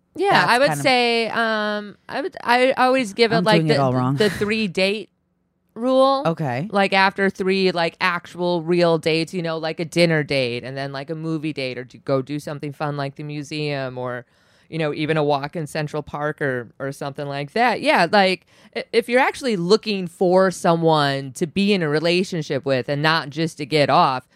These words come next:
Speaker 1: you're gonna wanna get to know them a little bit better, because once you have sex with them, that's intimacy right there,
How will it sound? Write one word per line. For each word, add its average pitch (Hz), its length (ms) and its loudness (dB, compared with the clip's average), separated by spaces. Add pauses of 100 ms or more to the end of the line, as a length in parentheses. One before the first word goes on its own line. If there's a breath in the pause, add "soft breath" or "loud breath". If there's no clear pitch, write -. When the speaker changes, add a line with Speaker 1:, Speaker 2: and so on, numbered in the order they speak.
(220 soft breath)
Speaker 1:
you're 185 100 -6
gonna 190 220 4
wanna 220 300 2
get 196 300 -4
to 180 100 2
know 175 360 2
them 175 200 0
a - 20 -2
little 156 140 0
bit 151 140 0
better, 156 180 4
because 170 220 -2
once 277 180 2
you 240 80 2
have 180 140 4
sex 262 260 -4
with 180 140 -2
them, 170 120 2
that's 208 280 0
intimacy 196 680 2
right 160 300 2
there, 160 500 2